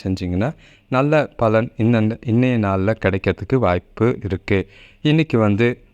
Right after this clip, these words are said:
ஆ, கடவுளோட ஆசியும் அனுகிரகமும்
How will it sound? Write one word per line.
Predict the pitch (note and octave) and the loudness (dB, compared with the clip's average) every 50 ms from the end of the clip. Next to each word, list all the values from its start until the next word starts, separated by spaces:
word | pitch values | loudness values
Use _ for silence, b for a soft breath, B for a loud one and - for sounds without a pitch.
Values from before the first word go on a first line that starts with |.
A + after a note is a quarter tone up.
| _ _ - - | _ _ -6 -2
ஆ, | A2+ G#2+ A2 G#2+ G#2 G#2+ G#2+ G#2+ - - - _ _ _ _ _ - _ _ _ _ _ - | 0 0 0 0 0 -2 -4 -6 -8 -14 -20 _ _ _ _ _ -20 _ _ _ _ _ -2
கடவுளோட | - C3+ C#3 D#3 D3+ D3 C#3 B2 A2+ A2+ A#2 A#2+ | 0 2 2 4 4 4 2 2 2 2 0 0
ஆசியும் | A#2 A2+ G#2+ A2 A#2 A2 - - A#2 A#2 A#2 B2+ - - _ - | 2 2 2 2 2 0 0 0 0 0 0 -2 -4 -10 _ -2
அனுகிரகமும் | A2+ A#2 A#2+ A#2 B2 B2 G#2+ G2 A2 G2+ G2+ A2 A#2+ B2+ | 0 0 0 0 0 0 0 0 0 0 2 0 0 -2